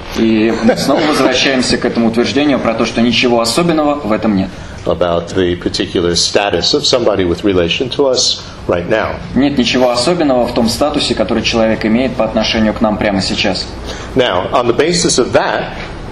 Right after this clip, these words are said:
Speaker 2: understanding, then, if everybody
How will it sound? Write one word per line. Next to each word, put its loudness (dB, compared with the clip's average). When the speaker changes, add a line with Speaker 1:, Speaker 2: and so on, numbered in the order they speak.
Speaker 2:
understanding, 2
then, 2
if 2
everybody 2